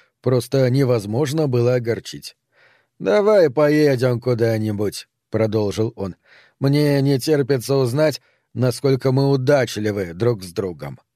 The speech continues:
Он замолчал, потому что в комнату вполз Вук. Джин Бирюза накинула на плечи плащ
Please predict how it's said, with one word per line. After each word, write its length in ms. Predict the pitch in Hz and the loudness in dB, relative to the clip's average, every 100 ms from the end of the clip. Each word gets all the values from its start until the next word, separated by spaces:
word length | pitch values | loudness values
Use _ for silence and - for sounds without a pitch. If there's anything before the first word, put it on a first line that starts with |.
| _ _ _ _ - | _ _ _ _ -6
Он 200 | 113 131 | -2 0
замолчал, 680 | 147 156 160 - 95 82 _ _ _ _ - | 0 0 -2 -4 -8 -8 _ _ _ _ -8
потому 240 | 101 127 | -2 0
что 200 | 131 127 | 0 -2
в 80 | 117 | -4
комнату 500 | - 151 135 117 123 - _ _ | 0 0 0 0 -4 -4 _ _
вполз 500 | - 131 127 123 - _ | -6 -2 0 -2 -10 _
Вук. 460 | 107 107 - - - _ _ _ _ - | -6 -6 -6 -20 -20 _ _ _ _ -12
Джин 300 | 95 143 139 | 0 2 2
Бирюза 460 | 131 139 131 160 147 | 2 2 2 0 2
накинула 520 | 131 123 143 131 127 | 0 0 0 2 2
на 140 | 123 | 0
плечи 320 | 127 123 113 | 0 -2 0
плащ 320 | 110 147 151 | -2 0 -2